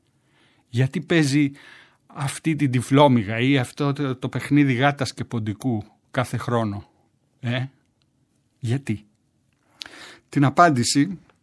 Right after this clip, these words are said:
αναλαμβάνει να μας αποκαλύψει ο δημοσιογράφος Δημήτρης Αλικάκος, που είναι γνωστός κυρίως από τη συμμετοχή του στη τόσο ενοχλητική ερευνητική ομάδα,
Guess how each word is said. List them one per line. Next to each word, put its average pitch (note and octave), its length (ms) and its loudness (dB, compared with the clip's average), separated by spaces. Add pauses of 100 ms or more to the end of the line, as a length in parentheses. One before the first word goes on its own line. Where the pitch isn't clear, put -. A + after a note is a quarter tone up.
(500)
αναλαμβάνει C#3 680 4
να C#3 120 6
μας A#2+ 180 2 (240)
αποκαλύψει A#2 840 -2
ο B2+ 60 0
δημοσιογράφος A#2 800 -2
Δημήτρης A#2 460 0
Αλικάκος, - 760 -10 (880)
που C3+ 100 0
είναι D3 100 6
γνωστός C#3 380 2
κυρίως C#3 360 0
από A#2 240 -2
τη G#2+ 440 -2
συμμετοχή G#2+ 600 -2
του C#3+ 160 -6
στη G#2+ 420 -8 (340)
τόσο A2 600 -4
ενοχλητική B2+ 840 0
ερευνητική G#2+ 640 -2
ομάδα, B2+ 540 0